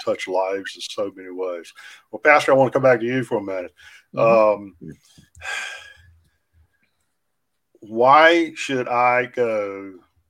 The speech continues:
Speaker 1: to Raleigh on October fourteenth? I want to hear it from a pastor's heart.
Speaker 2: Well, I, I think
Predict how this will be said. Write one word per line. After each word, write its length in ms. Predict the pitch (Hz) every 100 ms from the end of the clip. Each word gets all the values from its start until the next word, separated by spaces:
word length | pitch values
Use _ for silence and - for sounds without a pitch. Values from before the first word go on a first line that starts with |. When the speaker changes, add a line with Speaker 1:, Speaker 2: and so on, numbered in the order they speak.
| _
Speaker 1:
to 580 | - 107 101 98 95 95 90 -
Raleigh 540 | 104 107 107 104 104
on 220 | 98 95 101
October 600 | 98 95 110 98 95 90
fourteenth? 720 | 104 92 - - 85 76 76 _ _ _ _ _ 123
I 60 |
want 140 | 139 127
to 80 | 117
hear 220 | 120 107
it 100 | -
from 160 | 101
a 80 | 85
pastor's 440 | - 95 85 - -
heart. 280 | 78 71 - _ _ - _ _ _ _ _ _ _ _ -
Speaker 2:
Well, 320 | 160 170 135 -
I, 320 | 151 - 143
I 40 |
think 400 | 139 185 190 175